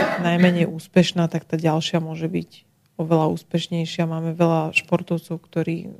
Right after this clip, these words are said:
veľmi veľa makajú a pevne dúfam, že sa to všetko,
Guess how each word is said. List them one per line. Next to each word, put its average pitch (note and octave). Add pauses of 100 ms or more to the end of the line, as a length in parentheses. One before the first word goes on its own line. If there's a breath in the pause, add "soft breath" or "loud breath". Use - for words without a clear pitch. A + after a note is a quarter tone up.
(140)
veľmi E3
veľa D#3+
makajú E3
a E3
pevne D#3+
dúfam, D#3+
že E3
sa -
to -
všetko, E3